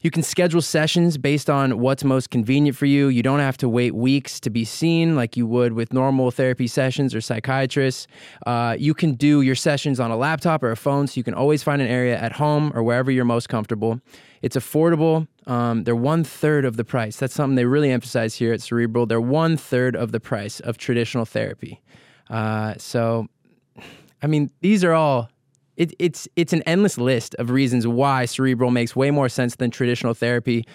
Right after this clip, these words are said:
uh, especially in today's world with the ongoing coronavirus. You know, you don't wanna leave your house. You don't wanna wait weeks to be s-, to be seen by a therapist or, or a psychiatrist.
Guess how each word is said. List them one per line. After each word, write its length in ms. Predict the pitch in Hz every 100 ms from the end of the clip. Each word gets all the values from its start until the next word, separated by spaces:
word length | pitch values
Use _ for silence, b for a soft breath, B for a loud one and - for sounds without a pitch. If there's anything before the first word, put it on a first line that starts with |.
| B B B
uh, 80 | 120
especially 400 | 113 147 135 143
in 60 | 127
today's 320 | 127 123 117
world 360 | 127 123 120 - B B
with 140 | 123
the 140 | 127 117
ongoing 640 | 127 131 123 123 120 107
coronavirus. 920 | - 135 143 143 127 135 135 131 127
You 120 | 139 147
know, 120 | 127
you 120 | 139
don't 120 | 180
wanna 120 | 175
leave 180 | 170 160
your 120 | 139
house. 380 | 131 123 127 - _ b
You 60 | -
don't 80 | 170
wanna 140 | 196
wait 220 | 175 156 139 _
weeks 380 | 127 139 147 -
to 80 | 147
be 160 | 123 127
s-, 200 | - - _ _ -
to 100 | -
be 160 | 131 127
seen 340 | - 139 135
by 160 | 123 117
a 60 |
therapist 560 | - 135 127 135 123 123
or, 280 | 113 110 -
or 140 | 117
a 140 | 110 110
psychiatrist. 840 | 135 123 139 131 127 139 127